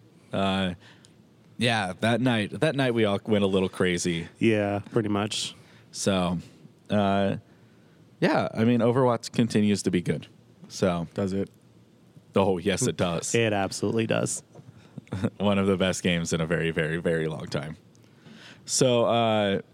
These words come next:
Speaker 1: yeah, besides that, I, I guess last night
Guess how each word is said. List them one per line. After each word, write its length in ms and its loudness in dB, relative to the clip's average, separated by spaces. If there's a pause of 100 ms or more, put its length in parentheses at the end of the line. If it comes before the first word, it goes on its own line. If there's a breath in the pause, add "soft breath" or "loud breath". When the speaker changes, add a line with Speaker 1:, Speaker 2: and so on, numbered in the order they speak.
(1120)
Speaker 1:
yeah, 300 0
besides 460 0
that, 380 0
I, 300 0
I 60 2
guess 320 0
last 320 2
night 420 2